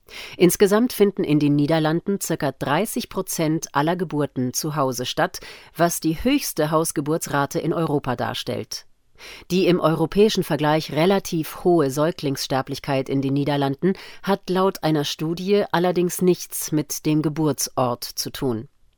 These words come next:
Anfang der sechziger Jahre lag diese Quote der Hausgeburten in den Niederlanden noch bei circa siebzig Prozent. In Ermangelung von Patientinnen für Ausbildungszwecke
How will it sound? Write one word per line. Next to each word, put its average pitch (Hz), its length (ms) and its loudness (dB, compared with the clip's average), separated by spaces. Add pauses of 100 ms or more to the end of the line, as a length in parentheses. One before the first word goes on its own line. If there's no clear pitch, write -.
(580)
Anfang 240 320 4
der 202 140 4
sechziger 170 480 0
Jahre 143 400 2
lag 151 320 0
diese 185 280 0
Quote 185 460 0
der 143 160 -2
Hausgeburten 151 600 -2
in 131 120 0
den 139 140 0
Niederlanden 151 560 2
noch 143 160 0
bei 139 200 -4
circa 185 380 -2
siebzig 180 760 -4
Prozent. - 760 -6 (440)
In 156 180 6
Ermangelung 156 560 6
von 143 220 0
Patientinnen 156 800 2
für 143 340 0
Ausbildungszwecke 143 1120 0